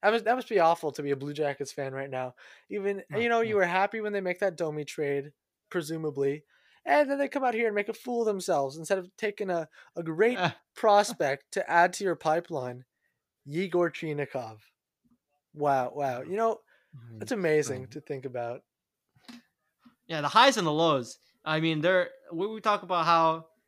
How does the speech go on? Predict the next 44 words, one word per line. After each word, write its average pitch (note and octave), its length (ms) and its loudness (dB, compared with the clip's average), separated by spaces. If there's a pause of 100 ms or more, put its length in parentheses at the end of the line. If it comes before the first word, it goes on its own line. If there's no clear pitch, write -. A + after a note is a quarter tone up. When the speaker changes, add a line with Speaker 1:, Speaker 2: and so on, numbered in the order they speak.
Speaker 2:
uh, C3+ 380 2 (200)
really E3 480 0
hit D#3+ 120 0
a D#3+ 60 2
low C#3+ 440 4 (200)
when C#3 140 -6
Caden D3+ 320 -2
Gooley C#3+ 300 0
was A#2+ 160 -6
drafted B2 320 -6
earlier B2 280 -6
tonight. A#2+ 360 -12 (500)
But C3+ 120 -10
man, C#3+ 360 -2 (540)
we F3+ 120 2
were G#3+ 100 4
already G#3+ 420 6
kinda F3 260 6
reeling D#3+ 360 4
from D3 160 0
the C3+ 80 0
Domi D3 260 2
trade. A2+ 280 -8 (260)
To E3 80 -4
be G#3 140 -2
a G3+ 40 0
Columbus A#3 600 6
fan C3+ 400 2 (180)
and E3 140 -4
to E3+ 80 -4
go G3 180 0
from G3 180 -4
the F3 80 -2
tippy B3+ 220 -4
top A#3 220 4
'cause F3 160 -2
you F#3 200 -6 (220)
fleeced C#4 460 0
the A3+ 80 6
Habs. C3 460 6 (140)
You G#3 160 0
fleeced C#4+ 760 2
the G#3+ 80 8
Habs E3 380 8